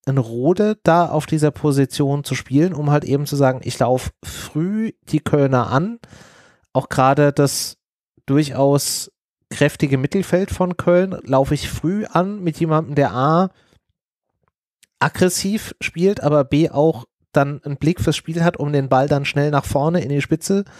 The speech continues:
zu spielen. Das passt für mich halt schon. Man muss halt dabei immer bedenken, Rode wird halt nicht über die kompletten neunzig Minuten das leisten können, weil wenn ich das so mache, ist das ein sehr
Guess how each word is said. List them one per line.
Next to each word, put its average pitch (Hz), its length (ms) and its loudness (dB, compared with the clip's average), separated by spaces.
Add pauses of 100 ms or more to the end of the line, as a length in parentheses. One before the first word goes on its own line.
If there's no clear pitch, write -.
(680)
zu - 140 -2
spielen. 214 520 0 (760)
Das - 160 2
passt - 400 -2
für 175 140 4
mich 160 260 -2
halt 120 140 2
schon. 160 340 -2 (1120)
Man 147 180 2
muss 175 140 2
halt 165 160 2
dabei 143 220 6
immer 156 240 2
bedenken, 165 640 -2 (400)
Rode 151 760 0
wird 120 360 2
halt 160 320 0
nicht 120 440 -2
über 139 200 2
die 131 100 0
kompletten 120 500 -2
neunzig 120 420 0
Minuten 120 340 -6
das 113 100 2
leisten 143 320 0
können, 110 240 0
weil 104 240 0
wenn 120 100 0
ich 123 120 -4
das 120 140 -2
so 120 120 0
mache, 135 240 0
ist 123 200 -2
das 131 120 0
ein 120 180 -2
sehr 143 500 2